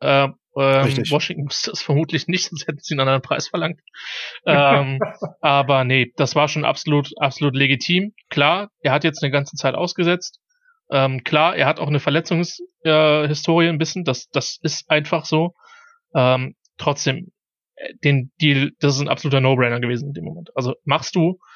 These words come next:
Speaker 1: Und, ähm, ich vermute mal, dass halt Washington schon von anderen Teams, ähm, andere Angebote hatte, aber Williams sich ha-,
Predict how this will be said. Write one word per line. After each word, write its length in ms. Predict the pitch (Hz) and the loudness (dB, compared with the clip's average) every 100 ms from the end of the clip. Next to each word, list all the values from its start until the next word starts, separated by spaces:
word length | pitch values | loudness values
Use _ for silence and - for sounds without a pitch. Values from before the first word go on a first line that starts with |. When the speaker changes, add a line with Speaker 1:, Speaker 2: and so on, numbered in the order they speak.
| - - _ - | -20 -20 _ -2
Speaker 1:
Und, 540 | 143 139 135 123 - | 0 2 0 -2 -4
ähm, 240 | 139 131 135 | -2 -2 -2
ich 120 | 143 | -2
vermute 380 | - 135 147 151 | 0 2 2 4
mal, 220 | 156 151 | 2 4
dass 240 | 139 135 - | 2 0 0
halt 160 | 131 | 0
Washington 340 | 135 135 151 143 | 0 0 -2 -2
schon 200 | - 143 | -2 -2
von 120 | 147 | -2
anderen 240 | 127 135 | -2 -2
Teams, 440 | 123 143 139 - - _ _ _ _ _ | -2 -2 -2 -6 -12 _ _ _ _ _
ähm, 600 | - 135 131 131 127 120 - | 0 2 2 0 -4 -6 -8
andere 300 | - 131 139 139 | -4 0 0 0
Angebote 540 | 143 139 139 131 127 | 0 0 0 0 0
hatte, 220 | 131 156 | 0 0
aber 240 | 131 127 131 | -2 -2 -2
Williams 320 | 131 135 127 | -2 -2 -2
sich 340 | 135 - - _ _ _ - | -6 -8 -16 _ _ _ -14
ha-, 320 | - - | -12 -8